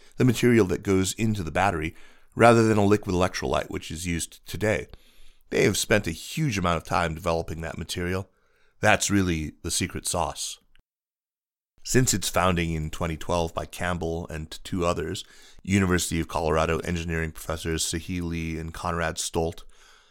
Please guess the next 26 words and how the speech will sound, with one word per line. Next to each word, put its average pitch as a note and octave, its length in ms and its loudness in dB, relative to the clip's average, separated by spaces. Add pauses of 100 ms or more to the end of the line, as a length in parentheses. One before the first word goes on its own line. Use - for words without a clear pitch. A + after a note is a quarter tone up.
the - 100 -6
company A#2+ 500 2
has G#2+ 200 2
grown A#2+ 440 4
to C#2+ 220 -6
a D#2 140 -4
sixty-person - 800 -4
team. D2+ 460 -8 (440)
After E2 280 2
years F2 400 2
of E2 80 -10
working F2 360 -2
with E2 120 -2
the - 80 -10
professor's - 680 -4 (140)
original E2+ 480 -2
technology, F#2+ 840 -4 (300)
Solid C3+ 420 2
Power A2 380 2
licensed F2+ 560 0
patents F#2 400 -6
for - 200 -4
a D#2+ 160 -6 (300)
lithium A#2+ 480 0
sulfur - 480 -4
chemistry D#2+ 640 -8